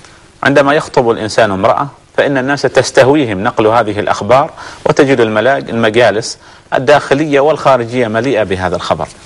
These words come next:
لكن النبي صلى الله عليه وسلم عندما خطب حفصة بنت عمر رضي الله عنهما، آه،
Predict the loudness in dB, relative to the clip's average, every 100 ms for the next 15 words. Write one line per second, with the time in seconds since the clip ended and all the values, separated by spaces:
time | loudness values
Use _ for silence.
0 | -20 -2 2 2 2 0 -2 -2 -2 0
1 | 0 2 0 0 -2 -4 -2 -2 -2 -2
2 | 0 0 2 2 0 -2 -4 0 0 0
3 | -8 -20 -20 -20 -20 -20 -20 -14 -4 -2
4 | 2 2 2 2 0 0 0 0 0 -2
5 | -4 -4 -4 -4 -8 -20 -20 -20 -20 -20
6 | -20 _ _ -8 -4 -2